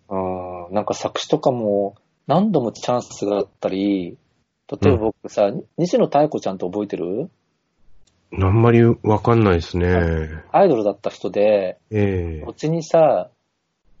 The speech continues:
Speaker 1: ディーオーエス、ドスっていうの？なんかそんな名前。
Speaker 2: ああ、ああ、あのボーカルの人だ。
Speaker 1: そうそう。あの人が
Speaker 2: ええ、ええ、ええ。
Speaker 1: ディーオーエスに入る前、ドスに入る前に、
Speaker 2: ええ。
Speaker 1: 作詞の話が来たことがあったのね。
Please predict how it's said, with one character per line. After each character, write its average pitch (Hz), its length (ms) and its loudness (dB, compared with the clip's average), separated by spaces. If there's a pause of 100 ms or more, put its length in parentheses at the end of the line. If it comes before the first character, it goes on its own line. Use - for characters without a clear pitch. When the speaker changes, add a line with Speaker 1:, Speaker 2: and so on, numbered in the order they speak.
(420)
Speaker 1:
デ 131 140 -8
ィ 165 120 0
ー 196 80 0
オ 202 100 -2
ー 226 40 -4
エ - 40 -6
ス、 - 160 -10
ド 156 140 -2
ス 110 240 -4
っ - 20 -20
て - 220 -6
い 90 60 -2
う 85 40 -8
の？ 87 220 -8
な 90 100 -6
ん - 20 -10
か - 60 -8
そ - 140 -2
ん 165 60 2
な 160 260 0 (380)
名 160 100 2
前。 196 100 4
Speaker 2:
あ 180 580 2
あ、 101 100 -12 (200)
あ 147 80 0 (140)
あ、 - 20 4
あ 127 40 4
の 170 140 2
ボ 175 160 2
ー 180 40 -6
カ 180 120 2
ル 180 80 -2
の 175 140 -2
人 165 240 -6
だ。 90 280 2
Speaker 1:
そ 208 180 2
う - 20 4
そ 120 420 2
う。 - 20 -20 (520)
あ 156 60 4
の 226 100 0
人 151 220 0
が 135 300 4
Speaker 2:
え - 20 -6
え、 101 40 -14
え - 20 -18
え、 90 60 -20 (120)
え 90 40 -16
え。 - 20 -10
Speaker 1:
デ 156 80 0
ィ 170 60 2
ー 185 80 2
オ 196 60 2
ー - 40 2
エ - 20 -2
ス 175 120 -12
に 135 80 -4
入 165 260 2
る 135 100 -4
前、 110 280 -6
ド 110 140 -8
ス 165 120 -8
に 127 80 -4
入 147 100 0
る 156 100 -2
前 101 200 -8
に、 120 440 -6 (120)
Speaker 2:
え 95 480 -8
え。 - 0 - (240)
Speaker 1:
作 - 260 -12
詞 - 100 -6
の 185 60 0
話 190 220 -4
が 160 100 4
来 - 60 -6
た 160 100 0
こ - 80 -8
と - 100 -8
が 98 100 -6
あ - 20 -8
っ - 120 -20
た - 80 -14
の 85 100 -16
ね。 110 340 -12